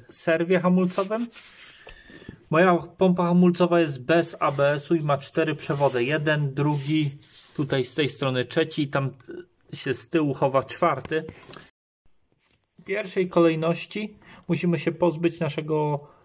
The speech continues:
płynu hamulcowego ze zbiorniczka. Jak to należy zrobić? Przy pomocy strzykawki lub też pompki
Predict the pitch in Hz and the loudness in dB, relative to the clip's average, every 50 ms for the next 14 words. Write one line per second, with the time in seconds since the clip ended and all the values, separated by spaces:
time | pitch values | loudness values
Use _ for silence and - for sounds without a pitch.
0 | _ _ _ - 180 170 165 156 135 147 143 139 143 143 139 - - 147 131 131 | _ _ _ 2 4 4 4 2 0 0 0 2 0 -2 -2 -2 0 0 2 2
1 | 151 156 156 156 156 139 135 143 135 135 - - 147 139 127 135 131 120 - - | 2 0 0 0 -2 -2 0 -2 -4 -4 -4 -2 -2 -2 0 0 -4 -4 -6 -8
2 | - 117 104 95 104 - - - - - - _ _ _ _ _ _ _ - 151 | -4 -4 -4 -4 -6 -16 -20 -20 -20 -20 -20 _ _ _ _ _ _ _ -6 -6
3 | 151 147 - 175 165 165 165 165 165 160 151 160 165 165 175 - - - - - | -6 -2 -4 -2 0 2 2 2 2 2 2 2 2 2 2 0 -2 -8 -12 -14
4 | _ - - 120 143 147 139 123 117 117 113 107 - - - - - - - - | _ -12 -8 -4 2 2 2 2 2 -2 -4 -6 -6 -10 -12 -16 -14 -12 -8 -8
5 | 190 - 196 196 190 180 180 - 180 165 - - - - - - - - - - | -6 -4 0 0 0 0 0 0 0 0 0 -4 -12 -12 -14 -14 -14 -14 -12 -8
6 | - 160 147 - 165 170 165 165 - - 180 170 160 160 156 151 147 - - 160 | -6 -6 -4 -2 -2 -2 -2 -2 -4 2 2 4 4 4 2 0 -2 -2 -2 -2
7 | 151 151 143 - - _ _ _ - - - _ _ - 170 160 160 147 - - | 0 0 -2 -6 -8 _ _ _ -20 -20 -20 _ _ 2 2 2 2 -2 -10 -6
8 | - 170 160 156 156 | -2 -2 0 -2 -2